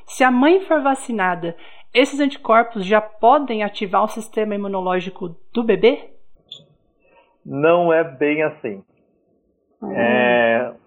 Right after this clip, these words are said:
Speaker 2: é, evidentemente, se a mãe tá vacinada, os anticorpos vão passar tanto pela placenta, como nos primeiros oito dias da amamentação, o chamado colostro.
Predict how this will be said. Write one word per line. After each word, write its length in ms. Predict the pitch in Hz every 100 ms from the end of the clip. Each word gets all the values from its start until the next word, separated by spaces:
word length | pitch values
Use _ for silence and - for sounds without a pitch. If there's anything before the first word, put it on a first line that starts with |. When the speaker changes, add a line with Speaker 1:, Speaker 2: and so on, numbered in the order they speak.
| _
Speaker 2:
é, 180 | 120 123
evidentemente, 680 | 147 160 170 135 151 170
se 80 | -
a 60 | 135
mãe 180 | 147 185
tá 120 | 180
vacinada, 640 | 151 151 127 127 156 135
os 120 | 123
anticorpos 540 | 139 139 - 139 147 135
vão 100 | 135
passar 440 | 135 113 120 107
tanto 220 | - 196 -
pela 160 | 120
placenta, 680 | - 131 - 151 190 190 214 _ _ _ _
como 440 | - 185 202 202 202
nos 320 | 175 165 180
primeiros 500 | - 160 175 208 214 - - -
oito 400 | 170 240 - 165
dias 380 | 131 147 175 165
da 80 |
amamentação, 840 | 160 160 165 170 190 175 156 131 113
o 80 |
chamado 360 | - 135 139 151
colostro. 640 | - 190 143 147 147 _